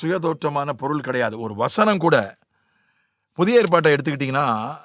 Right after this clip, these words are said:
மத்தேயிலிருந்து யூதா வரைக்கும் அது நேரடியா தான் சொல்லப்பட்டிருக்கு. ஓமானங்களை தவிர, சுவிசேஷங்கள்ல வரக்கூடிய ஓமானங்களை தவிர, மத்தேயிலிருந்து யூதா வரைக்கும்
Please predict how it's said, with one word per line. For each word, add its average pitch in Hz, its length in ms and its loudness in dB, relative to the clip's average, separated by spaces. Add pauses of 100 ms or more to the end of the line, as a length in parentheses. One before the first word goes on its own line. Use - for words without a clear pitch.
(140)
மத்தேயிலிருந்து 170 1000 -2
யூதா 165 420 0
வரைக்கும் 143 580 -4 (1700)
அது 151 180 -2
நேரடியா 202 500 6
தான் 196 160 4
சொல்லப்பட்டிருக்கு. 139 560 2
ஓமானங்களை 143 600 2
தவிர, 127 440 2 (400)
சுவிசேஷங்கள்ல 127 640 -2
வரக்கூடிய 135 440 -2
ஓமானங்களை 131 560 -4
தவிர, 113 540 -4 (1120)
மத்தேயிலிருந்து 147 680 0
யூதா 156 380 4
வரைக்கும் 135 480 -2